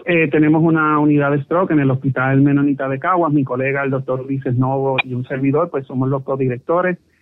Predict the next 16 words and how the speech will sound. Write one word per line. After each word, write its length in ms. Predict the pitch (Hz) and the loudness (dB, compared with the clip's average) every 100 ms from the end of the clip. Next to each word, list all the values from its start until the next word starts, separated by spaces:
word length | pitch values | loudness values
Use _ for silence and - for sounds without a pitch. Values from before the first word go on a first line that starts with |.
| _ _ _ | _ _ _
Tenemos 340 | 139 131 135 | 0 2 4
un 140 | 147 147 | 2 2
equipo 340 | 143 139 143 | 0 -2 2
multidisciplinario, 1300 | 139 135 139 139 131 135 131 131 143 160 156 151 143 | 2 2 0 -2 0 0 2 2 2 2 2 2 2
¿verdad?, 320 | 123 139 151 | 0 0 0
de 120 | 147 | 0
personas 540 | 127 117 131 131 139 135 | -2 -2 -2 0 0 -2
que 240 | 131 123 | 0 0
tienen 240 | 117 131 135 | 0 2 4
muchísima 460 | 123 151 143 170 | 2 -2 0 0
experiencia 580 | 160 156 147 151 143 151 | 0 0 2 2 0 0
en 80 | 143 | 0
el 100 | 135 | 0
campo 300 | 127 127 135 | -2 0 0
de 100 | 135 | -2
stroke. 380 | 135 123 127 | -2 -2 -2